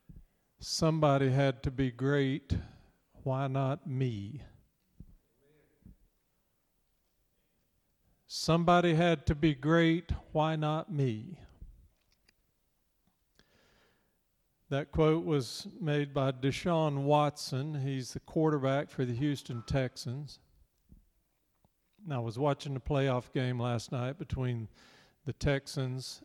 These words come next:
and the Bills. And it went to overtime. And in overtime, um, Houston ended up with the ball.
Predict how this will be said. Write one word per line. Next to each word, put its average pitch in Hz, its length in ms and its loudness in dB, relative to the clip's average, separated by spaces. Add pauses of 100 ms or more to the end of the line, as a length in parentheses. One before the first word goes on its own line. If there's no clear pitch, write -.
and 120 640 -2 (140)
the 131 80 -6
Bills. 135 600 2 (1400)
And 135 640 0 (140)
it 143 140 2
went 147 260 2
to 185 120 2
overtime. 135 1040 4 (1300)
And 131 280 0
in 131 100 0
overtime, 143 880 2 (560)
um, 120 640 -4 (1160)
Houston 143 500 -2
ended 143 240 0
up 143 160 2
with 143 240 0
the 147 60 -10
ball. 127 600 0